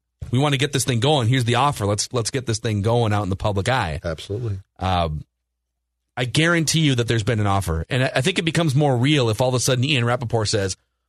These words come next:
Speaker 1: "Oh, yeah, the, uh, the Niners called, but the price was too high. The Vikings wanted three first-round picks for Kirk Cousins." Like, we,
Speaker 2: Yeah.
Speaker 1: we don't know what the pricing is, but, but we've got some framework with the Stafford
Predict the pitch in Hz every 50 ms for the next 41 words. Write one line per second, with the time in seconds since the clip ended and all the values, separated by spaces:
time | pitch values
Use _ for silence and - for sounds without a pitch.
0 | _ _ - 156 170 185 214 233 220 185 156 135 143 143 139 139 135 139 147 143
1 | 147 180 202 202 170 - - - 139 127 123 123 117 127 120 117 - - 147 156
2 | 160 147 151 135 - - - 143 117 104 110 107 95 87 80 82 92 95 113 120
3 | 123 - 120 110 101 117 110 113 107 95 - 110 113 104 - - 107 98 - 107
4 | 95 92 87 - 104 92 - - 90 85 - 87 80 - 95 80 69 - - -
5 | - - 65 62 60 62 - _ _ _ - - 135 156 - - 190 190 196 180
6 | 156 139 131 139 139 139 135 - - 113 95 87 - 95 85 82 80 78 78 -
7 | - 90 85 - _ _ _ _ _ _ _ _ _ - 113 117 120 131 156 151
8 | - 139 120 - - 139 143 139 123 110 104 95 - 110 104 98 92 - - 104
9 | 101 101 - - 98 95 92 85 85 82